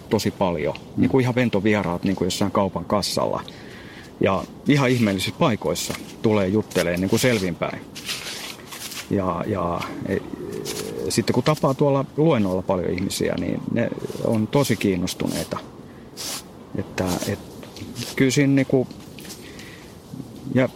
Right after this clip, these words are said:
Speaker 1: mun mielestä niinku yrityksissäkin, jos palaa vielä tohon, mi-, mi-, mi-, mitä äsken sivuttiin, niin kyllä siellä kuitenkin on semmonen niinku hyvä perusvire niinku tämmöstä ultrajuoksua kohtaan. Et se on, se on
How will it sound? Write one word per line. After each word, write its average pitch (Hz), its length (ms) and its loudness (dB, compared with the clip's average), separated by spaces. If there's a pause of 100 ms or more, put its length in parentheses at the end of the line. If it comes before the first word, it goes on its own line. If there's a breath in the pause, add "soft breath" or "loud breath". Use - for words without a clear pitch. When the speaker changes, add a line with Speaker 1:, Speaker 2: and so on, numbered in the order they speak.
Speaker 1:
mun 143 220 4
mielestä 143 200 2
niinku 143 200 4
yrityksissäkin, 113 840 4
jos 104 120 4
palaa 120 320 4
vielä 113 180 4
tohon, 104 380 2 (440)
mi-, - 200 0
mi-, 123 180 4
mi-, 113 280 2
mitä 113 240 2
äsken 117 240 2
sivuttiin, 95 600 2
niin 95 240 2 (880)
kyllä 143 180 4
siellä 151 220 6
kuitenkin 127 440 4
on 120 100 4
semmonen 101 380 2
niinku 95 320 2
hyvä 131 220 4
perusvire 95 760 2 (1040)
niinku 98 200 2
tämmöstä 95 520 2 (200)
ultrajuoksua 95 880 2 (100)
kohtaan. 87 480 0
Et 87 100 -6
se 131 120 4
on, 110 220 0
se - 120 2
on 110 180 2